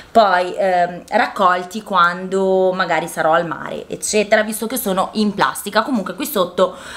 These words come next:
ehm, nell'info box vi vado a mettere poi il link di questi orecchini fantastici. Comunque non siamo qui per, eh, parlare di, eh, orecchini, ma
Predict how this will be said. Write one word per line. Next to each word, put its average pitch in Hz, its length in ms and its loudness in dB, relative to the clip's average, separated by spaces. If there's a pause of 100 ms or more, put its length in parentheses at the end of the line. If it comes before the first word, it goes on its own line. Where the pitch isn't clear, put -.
(160)
ehm, 190 580 2
nell'info 247 360 0
box 180 320 2
vi 180 80 -10
vado 170 340 0
a 180 100 -4
mettere 175 440 -2
poi 156 360 0 (100)
il 208 120 0
link 160 320 -2
di 170 120 -4
questi 180 680 -6
orecchini 185 680 0
fantastici. 190 1000 -2 (420)
Comunque 269 520 4
non 320 260 0
siamo 311 360 2
qui 269 260 -4
per, 226 400 0
eh, 214 480 0
parlare 196 840 2
di, 190 360 -4
eh, 175 400 0
orecchini, 233 840 0
ma 302 720 2